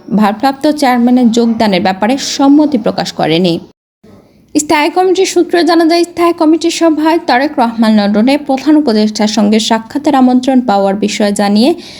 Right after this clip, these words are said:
এ ব্যাপারে দলের নীতি নির্ধারণীদের মতামত জানতে চান। বিস্তারিত আলোচনার পর নির্বাচনের তারিখ নিয়ে সৃষ্ট জটিলতা এবং আরও কয়েকটি স্পর্শকাতর ইস্যু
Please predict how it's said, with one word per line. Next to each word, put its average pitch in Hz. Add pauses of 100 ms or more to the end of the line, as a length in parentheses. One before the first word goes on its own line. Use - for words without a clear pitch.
(140)
এ 208
ব্যাপারে 226
দলের 220
নীতি 233
নির্ধারণীদের 285
মতামত 233
জানতে 180
চান। 170 (880)
বিস্তারিত 214
আলোচনার 208
পর 254 (240)
নির্বাচনের 302
তারিখ 277
নিয়ে 285
সৃষ্ট 285
জটিলতা 208
এবং 233 (120)
আরও 226
কয়েকটি 220
স্পর্শকাতর 269
ইস্যু 214